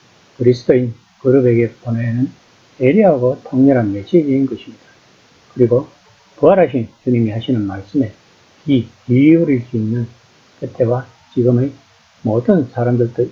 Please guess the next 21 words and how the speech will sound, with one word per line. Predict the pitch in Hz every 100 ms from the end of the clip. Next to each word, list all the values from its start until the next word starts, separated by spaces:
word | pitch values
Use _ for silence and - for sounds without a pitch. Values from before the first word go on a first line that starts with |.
| -
여기에 | 135 135 135 -
포함될 | - 131 123 110
것입니다. | - 113 113 - _ _ _ _ _ _ _ _ _ _ _ -
편지는 | 185 190 196 175 185 _ _ _ _ _ _ _
모두 | 175 185 120
동일한 | 151 170 135 113
패턴을 | - 120 - 180 147 -
따르는데 | 113 123 120 107 117 113 - -
일 | 117
장에 | - 127 127 120
게시된 | 117 110 131 139 - _ _ _ _ _ -
예수님에 | 131 220 208 147 117 -
관한 | 123 123 127 127 _
묘사의 | 123 123 - 156 120
여러 | 107 120 123
특징을 | 165 - 175 143 151 _ _ _ -
가리키는 | 123 139 135 120
단서로 | 117 107 104 - 120
시작됩니다. | - - 156 - 107 - _ _ _ _ _ _ _ _ _ _ _ _ _ _ _ _ _ _ _ _
그리고 | 143 131 127 165
이어서 | 143 120 131 143